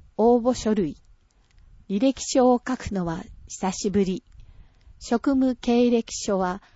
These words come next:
何を書けばいい？応募書類に対する不安を基礎からおさらいして解決しましょう。就職セミナ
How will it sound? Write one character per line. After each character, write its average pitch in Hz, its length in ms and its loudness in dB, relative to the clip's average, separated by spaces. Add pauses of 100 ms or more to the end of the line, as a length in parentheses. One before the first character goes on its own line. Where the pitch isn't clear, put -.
(160)
何 277 360 4
を 220 120 2
書 196 140 -8
け 190 140 -6
ば 175 160 -4
い 180 80 -4
い？ 185 480 -4 (1000)
応 254 240 8
募 262 140 4
書 247 180 4
類 226 240 2
に 175 160 -4
対 190 260 -4
す 175 200 -10
る 175 100 -4
不 190 220 -4
安 175 300 -4
を 165 180 -8 (480)
基 - 60 -18
礎 302 200 0
か - 140 0
ら 170 180 -2
お - 80 -10
さ 208 220 0
ら 202 160 2
い 202 80 -2
し - 120 -14
て 165 280 -8 (100)
解 202 240 -2
決 214 280 -4
し - 140 -6
ま 220 140 2
し - 180 -6
ょ - 160 -4 (1600)
う。 - 0 -
就 294 300 2
職 - 260 -2
セ - 180 -2
ミ 254 160 4
ナ 185 320 -2